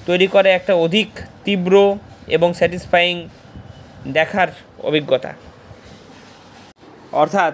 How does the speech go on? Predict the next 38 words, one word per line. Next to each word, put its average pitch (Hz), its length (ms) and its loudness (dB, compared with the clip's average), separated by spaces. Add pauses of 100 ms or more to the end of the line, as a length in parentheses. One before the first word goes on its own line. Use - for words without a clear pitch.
তারকোভস্কি 180 540 -2
দীর্ঘ 160 260 -4
টেক 180 220 -4
ব্যবহার 160 340 -2
করে 151 260 -4 (440)
ধীরে 165 180 0
ধীরে 190 160 -2
উত্তেজনা 175 460 -2
ও 160 60 0
সাসপেন্স 156 460 -6
তৈরি 151 180 -2
করতে 131 280 -8
পারেন। - 220 -12 (840)
দ্রুত 175 240 -2
কাট 196 380 -2
এবং 156 280 -8
জাম্প 156 340 -4
স্কোয়ারের 160 360 -2
মাধ্যমে 131 360 -8
নয়। 123 200 -12 (640)
এটি 151 280 -2
আরও 190 120 2 (100)
তীব্র 190 260 -4
এবং 196 180 -2
সন্তোষজনক 175 580 -4
দর্শন 156 360 0
অভিজ্ঞতা 160 400 -4
সৃষ্টি 151 360 -8
করতে 143 280 -6
পারে। - 200 -12 (840)
এর 147 160 -6
বিস্তারিত 160 320 -4
ব্যাখ্যায় 160 320 0
বলা 156 220 2
যায়, 175 140 -2
দীর্ঘ 160 280 -6
টেক 175 260 -2
ব্যবহার। 156 340 2